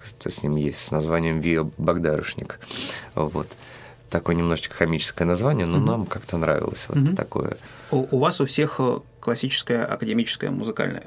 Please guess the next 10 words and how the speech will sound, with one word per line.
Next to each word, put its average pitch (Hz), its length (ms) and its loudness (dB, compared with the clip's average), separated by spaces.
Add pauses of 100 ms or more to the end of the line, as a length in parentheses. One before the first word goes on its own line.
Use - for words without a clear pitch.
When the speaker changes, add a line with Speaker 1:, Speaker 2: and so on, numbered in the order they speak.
Speaker 2:
образование, 110 460 0
Speaker 1:
Да. 90 160 6
Speaker 2:
да? 87 140 -2 (280)
Speaker 1:
Э, 82 400 2
ну, 98 420 4
у 98 60 2
меня 98 300 2
как 87 160 -2
бы, 90 140 2
я 92 240 6